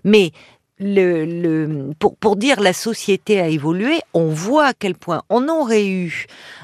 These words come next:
un président avec une femme plus jeune que lui, il n'y aurait pas eu tous ces commentaires qu'il y a eu.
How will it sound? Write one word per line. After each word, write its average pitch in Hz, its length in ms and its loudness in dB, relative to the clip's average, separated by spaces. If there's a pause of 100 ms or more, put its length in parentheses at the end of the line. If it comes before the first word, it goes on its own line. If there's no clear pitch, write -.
(120)
un 185 120 2
président 196 720 -4 (340)
avec 165 300 -4
une 190 140 -4
femme 165 320 -6
plus 220 240 -2
jeune 170 320 0
que 156 140 -2
lui, 151 500 -2 (680)
il 190 140 4
n'y 165 100 0
aurait 143 180 -4
pas 120 240 0
eu 185 200 -4
tous - 160 -14
ces 131 200 -8
commentaires 135 680 -4
qu'il 139 240 -10
y 131 80 -4
a 113 40 -4
eu. - 320 -12